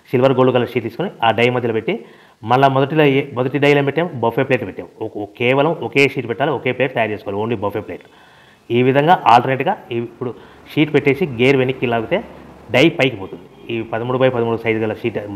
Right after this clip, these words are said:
డై మధ్యలో పెడితే గేర్ లాగితే డై పైకి పోతుంది. ఈ విధంగా మనం పక్-, పక్క డైలో మనం ఏం, ఇదివరకు ఏం పెట్టామో సిల్వర్, గోల్డ్ కలర్ షీట్లు పెట్టాము, మూడు నాలుగు షీట్లు పెట్టి చేసుకోవచ్చు. బఫే ప్లేట్ అయితే ఒకటి రెండు షీట్లు పెట్టి మాత్రమే చేసుకోవాలి.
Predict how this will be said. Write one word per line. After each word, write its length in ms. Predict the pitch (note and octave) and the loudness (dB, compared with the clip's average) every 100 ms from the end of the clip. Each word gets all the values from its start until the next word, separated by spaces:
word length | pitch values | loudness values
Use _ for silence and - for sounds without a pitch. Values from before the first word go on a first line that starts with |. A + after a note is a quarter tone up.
| F#2+ | -4
డై 60 | G#2+ | -2
మధ్యలో 240 | A2 G#2+ G2+ | -2 -4 -4
పెడితే 220 | G2 F3 - - - - G#2+ | -2 -4 -4 -18 -20 -6 2
గేర్ 160 | B2+ | 4
లాగితే 220 | B2 A#2 D#3+ | 4 2 -2
డై 220 | A2+ D3 | -2 -2
పైకి 300 | - A#2+ G2 | 0 -4 -4
పోతుంది. 320 | F#2+ - - - - - - - A#2+ | -10 -14 -20 -20 -20 -20 -20 -6 0
ఈ 80 | B2+ | 2
విధంగా 380 | B2+ C3+ D#3+ F#3+ - - | 2 0 0 0 -4 -8
మనం 220 | B2 B2+ - C3+ | -2 0 0 -2
పక్-, 180 | - - _ _ _ _ _ _ _ _ _ - | -2 -8 _ _ _ _ _ _ _ _ _ -16
పక్క 160 | - | 0
డైలో 260 | C#3+ D3 E3+ | 4 6 4
మనం 180 | D3 C3+ C#3 | 0 0 0
ఏం, 320 | C3+ A#2 A2 | -2 -10 -10
ఇదివరకు 360 | A2+ B2+ C#3 C#3 | -4 -2 0 0
ఏం 100 | C3+ | -2
పెట్టామో 320 | C3 C#3 G3 G#3+ - _ _ - | -2 -2 -4 -10 -20 _ _ -6
సిల్వర్, 220 | B2+ C#3 | 0 2
గోల్డ్ 240 | A#2+ B2 - | 2 0 0
కలర్ 140 | A#2 - | -4 -4
షీట్లు 180 | A2+ F2+ | -10 -10
పెట్టాము, 220 | - F2 - | -14 -18 -12
మూడు 200 | G#2+ A#2 | -4 0
నాలుగు 200 | A#2 G#2+ | 0 -2
షీట్లు 160 | A#2 G#2 | -4 -6
పెట్టి 280 | G#2+ F#3 G3+ A#2+ | -4 -4 -6 -8
చేసుకోవచ్చు. 720 | F#2+ - F#2 - - - A2 | -10 -10 -14 -14 -20 -16 -6
బఫే 220 | G#2+ B2+ | -4 -2
ప్లేట్ 180 | B2+ A#2+ | -2 -2
అయితే 100 | F3 | 0
ఒకటి 260 | C3 A2 A#2+ | -2 -2 -4
రెండు 100 | A2 | -4
షీట్లు 220 | G2+ G2+ | -8 -10
పెట్టి 160 | G2+ G#2 | -10 -10
మాత్రమే 300 | G2 A#2 E3 - - - - - - | -12 -10 -10 -12 -20 -20 -20 -14 -4
చేసుకోవాలి. 460 | G#2 - F#2+ F2+ | -4 -4 -10 -10